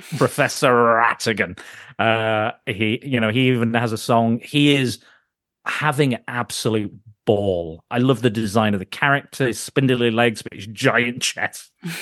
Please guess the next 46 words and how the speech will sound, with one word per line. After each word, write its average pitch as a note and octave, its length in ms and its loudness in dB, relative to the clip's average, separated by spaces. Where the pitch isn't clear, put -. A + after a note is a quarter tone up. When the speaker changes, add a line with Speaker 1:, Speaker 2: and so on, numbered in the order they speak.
Speaker 1:
You - 100 0
know, A2+ 240 4
just - 240 -2
a B2+ 60 0
phenomenal C3 640 0
character. A#2+ 500 -2
So D3 240 0
much C#3+ 220 -4
fun, B2 480 2
so A2 180 0
much G#2+ 240 -6
energy, A#2+ 640 2
so - 180 -6
much - 240 -12
panache. - 720 -2
Um, A2+ 480 0
I, C#3 120 4
I D#3+ 120 0
love D#3+ 180 2
Vincent B2+ 340 -2
Price G#2 280 0
anyway, G2+ 300 -2
and G#2+ 80 -2
he A#2 320 -2
absolutely G2+ 840 -2
brings A#2 400 2
his G#2+ 120 0
all G#2+ 260 2
to G#2 120 -6
this F#2+ 180 -8
role. G2 280 -2
That A2 180 -6
every C3+ 240 0
time A#2+ 220 0
I A2+ 80 2
think A#2+ 300 -2
of F#2+ 80 -6
this, F2+ 220 -8
I A2 60 2
don't A#2+ 300 0
think B2 260 0
of F#2+ 100 0
it F#2 140 -6
as A2+ 120 -8
kind G2+ 300 0
of, G2 220 -6